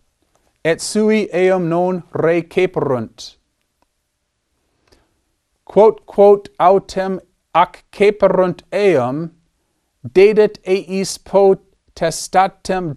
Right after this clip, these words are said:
filios Dei fieri, his qui credunt in nomine eos.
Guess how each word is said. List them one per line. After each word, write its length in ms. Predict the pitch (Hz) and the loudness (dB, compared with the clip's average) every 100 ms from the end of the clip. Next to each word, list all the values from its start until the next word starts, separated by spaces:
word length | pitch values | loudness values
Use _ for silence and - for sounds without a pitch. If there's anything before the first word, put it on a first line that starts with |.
| - | -14
filios 800 | _ 214 220 208 190 185 - - _ _ _ - | _ -2 0 2 2 0 -6 -18 _ _ _ -6
Dei 680 | 165 175 - 165 165 160 _ _ _ _ _ | -4 -4 -6 -10 -8 -10 _ _ _ _ _
fieri, 1000 | _ - 147 143 156 151 123 110 123 160 _ _ _ _ _ _ _ _ | _ -10 -6 0 0 0 -2 -6 -8 -12 _ _ _ _ _ _ _ _
his 600 | - 220 240 - - - _ _ | -6 -4 -4 -6 -14 -16 _ _
qui 220 | - 156 | -2 -2
credunt 1040 | 151 - 180 190 185 190 190 - - - _ _ _ - | -2 -4 2 4 4 2 -2 -10 -18 -18 _ _ _ -6
in 220 | 151 139 | -6 -4
nomine 520 | 147 160 151 147 147 | -4 -4 -4 -4 -6
eos. 680 | 139 127 107 - - - - | -6 -6 -6 -10 -18 -20 -20